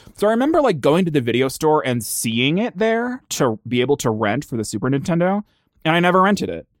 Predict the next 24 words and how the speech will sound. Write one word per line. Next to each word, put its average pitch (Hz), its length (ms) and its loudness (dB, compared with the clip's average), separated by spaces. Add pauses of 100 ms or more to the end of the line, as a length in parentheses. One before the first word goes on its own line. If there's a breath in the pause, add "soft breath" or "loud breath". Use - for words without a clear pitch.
(340)
Um, 135 480 0 (320)
so - 220 0
yeah, 233 180 4
so 170 200 2
later 180 380 0
on, 156 420 2
obviously 151 440 0
they 135 180 0
just 131 380 -4
remade 123 400 0
it 117 160 -2
for 113 500 0
the 120 120 -2
Nintendo 117 420 0
Switch, - 640 -6
um, 98 400 -2
that 104 100 -4
came 107 220 -2
out 107 200 2
on 104 140 2
the 104 60 -4
seventeenth 113 680 -2
of 104 160 -2
November 107 480 -2